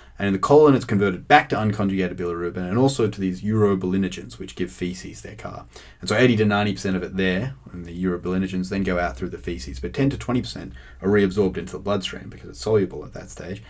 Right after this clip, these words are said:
And then it's re-, it goes sort of through this enterohepatic circulation and it's re-excreted by the liver again.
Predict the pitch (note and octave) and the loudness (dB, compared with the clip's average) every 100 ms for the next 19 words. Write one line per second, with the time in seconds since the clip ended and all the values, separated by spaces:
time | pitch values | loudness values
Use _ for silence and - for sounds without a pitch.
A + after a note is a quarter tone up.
0 | - - - F#2 G2+ G2 F#2 G2+ B2 G#2+ | -20 -20 -10 -2 0 0 -2 6 6 6
1 | - G2 G2 F#2 - F#2 F2 - G2 F2+ | 2 0 0 -2 -8 -8 -8 -4 -4 -2
2 | F2 G2 F#2 F#2+ F2 E2+ F2 G#2+ F2+ F2 | -6 -4 -4 -2 -4 -4 -8 -2 -2 -2
3 | - E2+ - F2 G2 A2+ D3 A2+ F#2 F#2+ | -8 -10 -10 -4 -4 -2 -4 -6 -2 0
4 | F2+ - F2 F2+ E2+ E2+ F2+ F2 E2+ F#2 | -2 -2 -6 -6 -10 -6 -6 -4 -4 0
5 | A#2+ | 0